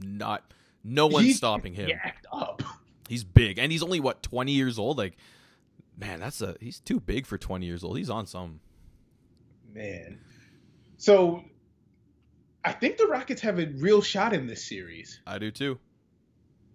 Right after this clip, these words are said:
Speaker 2: I don't know. As a matter of fact, I know for a fact I wouldn't bet my money on anybody in this series,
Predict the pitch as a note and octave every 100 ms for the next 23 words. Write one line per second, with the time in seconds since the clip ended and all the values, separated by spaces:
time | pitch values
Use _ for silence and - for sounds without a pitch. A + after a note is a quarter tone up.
0 | _ _ _ _ _ _ - F3 G3 G3+
1 | G3+ F#3+ F#3 F3 - _ - F3+ E3 D#3+
2 | F3+ D3 G3+ G3+ - C#3+ D3 D3 D3+ C#3+
3 | C#3 - _ F3 D#3+ - C#3 C#3+ F3 G3
4 | G#3 A3+ B3 - F#3+ F#3+ G3+ G#3+ - F#3+
5 | G3+ G#3 G#3+ G#3+ G#3+ G#3+ A3 A3+ A#3 B3+
6 | -